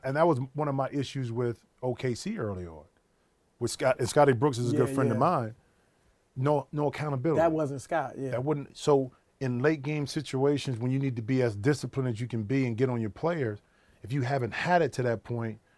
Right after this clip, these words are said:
Speaker 1: they're gonna go off on their own tangent and do whatever they wanna do.
Speaker 2: Mm-hmm.
Speaker 1: And you can't reel them back in. Where Pat Riley,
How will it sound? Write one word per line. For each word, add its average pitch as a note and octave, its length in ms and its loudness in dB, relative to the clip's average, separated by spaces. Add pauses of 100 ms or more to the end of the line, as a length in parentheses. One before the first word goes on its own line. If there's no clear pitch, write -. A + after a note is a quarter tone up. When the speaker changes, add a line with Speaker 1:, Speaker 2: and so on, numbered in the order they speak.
Speaker 1:
they're C3+ 120 -2
gonna D3 180 0
go C3 160 2
off B2 140 6
on B2 80 -2
their B2 80 0
own B2 260 -2
tangent B2 400 -2
and A2+ 100 -2
do B2 80 0
whatever A#2 260 2
they A2+ 60 2
wanna A2 220 -2
do. C#3+ 200 0
Speaker 2:
Mm-hmm. A#2 280 -10
Speaker 1:
And A#2 100 0
you E3 100 6
can't D3 360 0
reel D3 160 6
them C3 140 0
back B2+ 280 0
in. C#3+ 200 -2 (360)
Where A2+ 160 -6
Pat C#3+ 300 0
Riley, C3 480 0